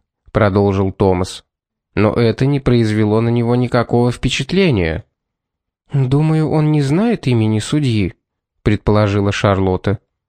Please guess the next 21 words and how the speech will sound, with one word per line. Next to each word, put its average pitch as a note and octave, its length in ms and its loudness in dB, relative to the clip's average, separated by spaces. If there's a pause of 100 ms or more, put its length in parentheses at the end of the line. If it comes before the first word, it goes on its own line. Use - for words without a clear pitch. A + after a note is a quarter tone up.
(140)
«Для D3+ 280 0
него D#3 400 0
это F#3 220 0
был E3+ 220 0
просто F3 400 -2
какой-то E3 480 -2
судья, C#3+ 500 0
которого B2+ 500 2
контролировал G#2+ 800 0
шантажист». F3+ 800 -2 (1000)
«А A2+ 200 2
потом A#2+ 540 0
я G2 240 0
сказал A2+ 500 0
ему, B2+ 240 0
что B2 240 -2
Кадл C3 420 0
мёртв», - 600 -4 (360)
закончил G2+ 560 0
хозяин F2+ 640 0
дома C#3 360 0